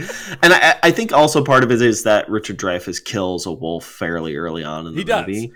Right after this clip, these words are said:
Speaker 2: Oh.
Speaker 1: So, like, maybe there's an element of wolf
Speaker 2: Can I
Speaker 1: vengeance,
Speaker 2: talk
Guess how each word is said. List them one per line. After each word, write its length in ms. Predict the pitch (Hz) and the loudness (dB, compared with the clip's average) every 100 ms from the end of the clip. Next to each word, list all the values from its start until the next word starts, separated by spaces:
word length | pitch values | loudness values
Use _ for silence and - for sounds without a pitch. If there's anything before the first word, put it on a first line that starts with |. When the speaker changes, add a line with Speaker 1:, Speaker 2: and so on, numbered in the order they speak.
| - | -12
Speaker 2:
Oh. 100 | 127 - | -12 -4
Speaker 1:
So, 140 | 117 | 0
like, 160 | 101 101 | 2 0
maybe 480 | 117 117 117 113 110 | 0 2 4 2 0
there's 260 | 107 104 104 | 0 -4 -4
an 120 | 95 - | -6 0
element 460 | 98 101 101 98 | 0 0 -4 -6
of 200 | 92 85 90 | -8 -10 -10
wolf 300 | 92 104 - | -6 -6 -6
Speaker 2:
Can 100 | 107 | -4
I 20 | 101 180 | -4 -4
Speaker 1:
vengeance, 300 | 180 180 | -4 -6
Speaker 2:
talk 80 | - | -6